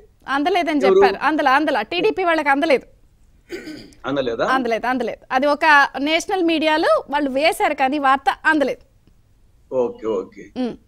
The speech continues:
Speaker 2: సరే, ఏది ఏమైనా
Speaker 1: అందుకే
Speaker 2: కానీ
Speaker 1: అంటున్నాను, ఎవరిని కలుపుకుంటారు, ఎవరితో వెళ్తారు, పాత మిత్రులా లేదా కొత్త మిత్రులా, కసరత్తులా, అవన్నీ అందుకే అడుగుదామని చెప్పి నేను ఆపాను. పూడి గారు నవ్వుతున్నారు. సరే, నేను తర్వాత
Speaker 2: ఇప్పుడు ఇంకా
Speaker 1: వస్తాను.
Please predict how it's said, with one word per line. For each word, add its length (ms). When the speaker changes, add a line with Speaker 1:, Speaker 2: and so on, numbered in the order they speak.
Speaker 2:
సరే, 240
ఏది 320
ఏమైనా 240
Speaker 1:
అందుకే 220
Speaker 2:
కానీ 160
Speaker 1:
అంటున్నాను, 600
ఎవరిని 320
కలుపుకుంటారు, 720
ఎవరితో 380
వెళ్తారు, 600
పాత 260
మిత్రులా 640
లేదా 220
కొత్త 340
మిత్రులా, 560
కసరత్తులా, 640
అవన్నీ 480
అందుకే 300
అడుగుదామని 560
చెప్పి 220
నేను 180
ఆపాను. 600
పూడి 180
గారు 160
నవ్వుతున్నారు. 600
సరే, 120
నేను 180
తర్వాత 260
Speaker 2:
ఇప్పుడు 140
ఇంకా 140
Speaker 1:
వస్తాను. 360